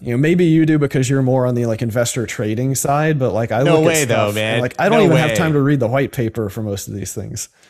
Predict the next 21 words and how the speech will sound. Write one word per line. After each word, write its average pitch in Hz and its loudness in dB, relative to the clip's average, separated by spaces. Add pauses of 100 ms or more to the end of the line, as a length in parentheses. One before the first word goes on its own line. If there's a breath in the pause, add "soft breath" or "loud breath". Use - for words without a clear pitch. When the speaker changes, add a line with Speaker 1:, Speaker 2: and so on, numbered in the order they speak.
Speaker 2:
Yeah, 160 -2
no 160 0
way. 147 0
And, 151 -4
and 160 -2
so, 160 0
like, 147 -4
and 160 -8
that's 180 -6 (520)
part 160 2
of 123 0
the 120 0
narrative, 120 -2
I 107 -2
think, 104 -6
from 127 -4
our 107 0
echo 117 -4
chamber, 101 -6
which 101 -6
is 98 -6